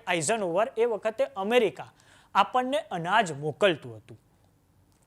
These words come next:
કારણ કે એ વખતે ભારત અનાજ ક્ષેત્રે આત્મનિર્ભર નહોતું. ઓગણીસો પંચાવનમાં બગદાદ પેક્ટ થયો, જેમાં સેન્ટ્રલ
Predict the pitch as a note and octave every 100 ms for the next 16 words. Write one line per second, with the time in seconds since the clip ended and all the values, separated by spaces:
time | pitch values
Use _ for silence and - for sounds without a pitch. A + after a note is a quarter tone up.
0 | _ G#3 A#3+ A#3+ A3+ B3 B3+ G#3+ A#3+ A#3
1 | F3+ F#3+ A#3+ - F#3 A#3+ - - G3 -
2 | A#3 C#4 - - - G3+ A3 - C4 G#3
3 | D#3 E3+ D#3+ D3+ - A2+ _ _ - -
4 | A#3+ C#4 D4 C#4 A#3+ A3+ C#4 C4+ C4 C4
5 | C#4 C#4+ F3+ G#3 F#3+ A#3 B3 B3 A#3 A3+
6 | B3+ A#3+ B3 C4+ A3+ E3 G3+ A#3 - A#3
7 | A3+ A3+ C4 C#4 D4